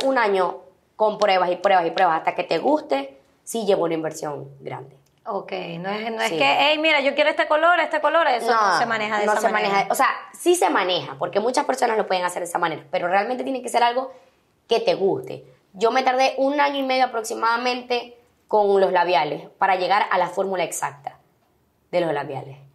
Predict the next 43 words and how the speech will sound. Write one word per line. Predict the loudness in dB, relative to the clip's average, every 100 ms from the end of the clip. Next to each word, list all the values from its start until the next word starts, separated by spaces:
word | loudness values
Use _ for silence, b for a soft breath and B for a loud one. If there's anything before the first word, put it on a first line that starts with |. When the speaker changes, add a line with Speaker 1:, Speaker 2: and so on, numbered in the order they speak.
| _
Speaker 2:
O |
sea, | -6
el | -4
color | 0 2 2
que | 0
tú | -2
querías, | 0 2 4
Speaker 1:
El | 4
color | 6 4
Speaker 2:
como |
lo | 2
Speaker 1:
que | 0 0
yo, | -2
Speaker 2:
querías. | -2 0
Speaker 1:
no, | 2
el | 2
color | 4 4 4
estaba | 4 2 2
perfecto, | 0 -2 0 2
yo | 2
los | 2 0
vi, | -2 -6 -8
o | -6
sea, | -4
me | 0
tardé | 0 0
como | -2 0
seis | 0
meses | -2 -2
con | -2
el | 0
color. | 2 2 0 -4 B B B B B _
Pero | 0 2 2 0 -2 -12 -2
cuando | 2 2 0 -2 2 4 4 2
la | 0
fórmula | 2 2 2 0 -2
se | -2
quitaba | -4 0 2 4 4 2
mucho, | 0 -6 -8 -10 -10 -8 -8 -10 b b b
yo | 2 2 0
todo | 0 2
el, | 2 0
cuando | 0 0 0 -4